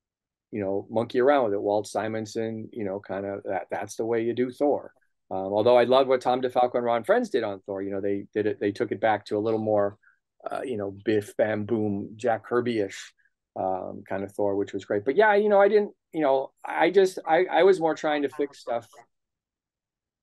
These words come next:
that I thought was going poorly. I, I thought, "I wanna see better stories. I wanna see stories with more depth. I wanna see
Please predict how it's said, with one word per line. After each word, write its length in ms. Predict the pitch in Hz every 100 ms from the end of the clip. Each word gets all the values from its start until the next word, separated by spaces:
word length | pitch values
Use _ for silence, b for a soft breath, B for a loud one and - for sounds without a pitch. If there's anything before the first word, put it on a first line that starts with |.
| _ -
that 460 | 127 123 120 117 - _ _ 120
I 100 | 113
thought 280 | 139 131
was 160 | 127 120 _ _ _ _ _
going 260 | - 131 120
poorly. 360 | - 233 131
I, 160 | 120 131 -
I 100 | 143
thought, 300 | 147 131 123 135
"I 80 |
wanna 300 | 131 151 156
see 280 | 151 156 127 107 _
better 280 | 143 147 151
stories. 600 | - 156 151 156 170 165
I 80 | 135
wanna 220 | 127 127
see 160 | 120 123
stories 380 | - 123 123 117
with 180 | 110 113
more 220 | 120 110
depth. 440 | 104 117 123 -
I 40 | 110
wanna 260 | 113 110
see 340 | 104 117 110